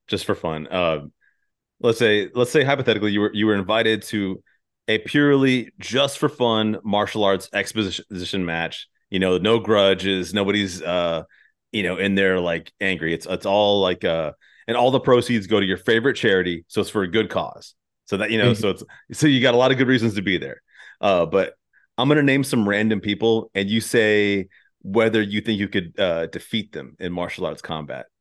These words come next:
Speaker 1: Does that sound
Speaker 2: Okay.
Speaker 1: fair? <laughs> Um, I guess, like, maybe just to, like, make it sound, like, just for full, uh, continuity or, like, understanding, let's just say it's, uh, three rounds of five minutes.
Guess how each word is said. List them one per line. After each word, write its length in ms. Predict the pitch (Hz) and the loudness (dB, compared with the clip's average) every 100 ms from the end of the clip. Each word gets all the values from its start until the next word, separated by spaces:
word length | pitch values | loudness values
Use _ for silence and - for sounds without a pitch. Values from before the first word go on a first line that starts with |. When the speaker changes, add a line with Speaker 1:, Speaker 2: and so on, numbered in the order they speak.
| - | -12
Speaker 1:
Does 100 | 92 | -4
that 160 | 98 | -2
sound 240 | - 98 110 | 0 2 2
Speaker 2:
Okay. 360 | 196 139 - - - | 2 2 0 -2 0
Speaker 1:
fair? 600 | 160 196 170 - - - 156 226 226 - - - | 2 2 -2 0 0 0 -2 -4 -10 -10 -8 -4
<laughs> 340 | 160 - - - - - | -4 -2 -4 -6 -14 -4
Um, 440 | - 117 113 107 - - | 2 4 2 0 -6 -4
I 80 | 131 | 2
guess, 180 | 160 175 | 4 4
like, 120 | 131 | 4
maybe 200 | 131 143 | 4 2
just 180 | 135 - | 0 0
to, 60 | |
like, 140 | 113 98 | 0 2
make 180 | 98 101 | 0 -2
it 160 | 107 | -4
sound, 320 | - 110 107 101 | -2 -2 0 0
like, 140 | 92 | 0
just 320 | 110 - - _ _ _ _ _ _ _ | -2 -6 -14 _ _ _ _ _ _ _
for 460 | - 123 117 110 104 | 2 4 6 4 0
full, 840 | - - 143 131 127 131 127 123 107 | -8 -4 0 2 4 2 2 0 0
uh, 420 | 101 95 90 87 | 2 2 0 -4
continuity 580 | - 113 101 104 104 104 | -6 -6 -4 -4 -2 -2
or, 80 | 92 | -2
like, 140 | 87 | -2
understanding, 680 | 101 92 95 90 98 98 95 _ _ | -4 -4 -4 -2 -2 -4 -8 _ _
let's 120 | 123 135 | 0 0
just 160 | 147 | 2
say 160 | 143 117 | 2 2
it's, 220 | 101 - _ | 0 -6 _
uh, 260 | 120 95 92 | 0 2 2
three 320 | - 123 131 | -2 0 2
rounds 280 | 113 104 92 | 2 0 -2
of 80 | 85 | -2
five 220 | 82 76 | -4 -4
minutes. 400 | 73 - - | -8 -12 -20